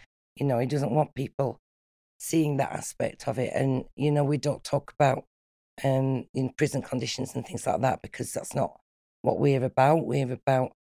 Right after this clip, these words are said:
putting the evidence of Jeremy's innocence and making sure that that regime that he's under is gonna finish soon, you know, and that they're all gonna stop.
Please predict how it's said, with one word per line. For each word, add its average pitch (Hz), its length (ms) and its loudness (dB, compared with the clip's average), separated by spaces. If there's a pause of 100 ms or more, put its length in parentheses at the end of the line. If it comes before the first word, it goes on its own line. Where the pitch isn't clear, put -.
(560)
putting 139 220 2
the 143 80 4
evidence 131 680 0
of 101 100 -8
Jeremy's 127 380 2
innocence - 560 -4
and 120 140 0
making 127 340 -2
sure 143 240 2
that 120 240 -4
that 135 260 0
regime 139 500 0
that 131 100 -4
he's 123 200 -4
under 131 180 -4
is 113 100 -12
gonna 131 200 -2
finish - 340 -4
soon, 87 300 -8 (880)
you 131 160 -2
know, 131 160 2
and 127 140 2
that - 140 -4
they're 139 100 2
all 135 80 2
gonna 127 240 -4
stop. - 400 -4